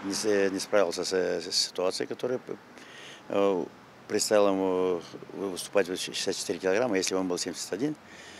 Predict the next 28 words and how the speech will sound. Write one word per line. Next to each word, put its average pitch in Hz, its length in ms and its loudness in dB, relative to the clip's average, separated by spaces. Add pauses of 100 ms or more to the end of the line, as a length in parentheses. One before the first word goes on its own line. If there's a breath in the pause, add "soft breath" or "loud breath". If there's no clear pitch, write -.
(400 loud breath)
я 101 80 4
думаю, 98 180 2
что 92 140 -4
у - 20 2
него 95 160 2
был 85 180 0
бы 80 80 -2
тоже 82 280 -2
у-, 85 380 -6
успех 90 280 -2
хороший. 110 340 0 (420 loud breath)
Но 104 80 4
уже 107 180 8
Д-, 101 180 8
Д-, 92 200 0
Даша 98 260 6
говорила, 101 400 6
она 95 160 4
бо-, 90 200 6
отборолась 90 460 4
в - 60 -6
весовой 85 240 2
категории 87 260 -2
пятьдесят 87 240 0
девять 87 220 -2
килограмм 107 340 0 (960 loud breath)
и, 90 680 2 (1800 loud breath)
э, 87 460 0